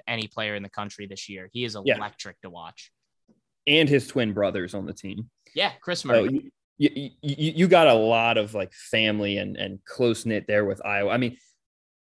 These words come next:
Speaker 2: long story short, I think Iowa's gonna win. Richmond, lucky to make it into the tournament, uh, like I kind of alluded to earlier. They shouldn't have won their championship game, but they did.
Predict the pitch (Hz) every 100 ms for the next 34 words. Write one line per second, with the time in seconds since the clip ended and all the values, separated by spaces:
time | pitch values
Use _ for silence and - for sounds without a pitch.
0 | _ _ _ _ - 160 160 170 139 131
1 | 127 123 123 - 107 110 113 117 107 95
2 | 101 107 120 - 107 110 123 - 139 139
3 | 139 _ _ _ _ _ - 110 139 156
4 | 143 123 113 113 127 120 117 135 127 135
5 | 139 143 - _ - 107 107 107 - -
6 | - 101 95 - 110 104 101 104 101 -
7 | 110 101 107 107 107 - _ _ _ _
8 | _ - 123 117 - - 131 113 127 120
9 | 123 123 120 117 123 120 123 120 127 -
10 | 120 113 107 98 95 - 98 113 135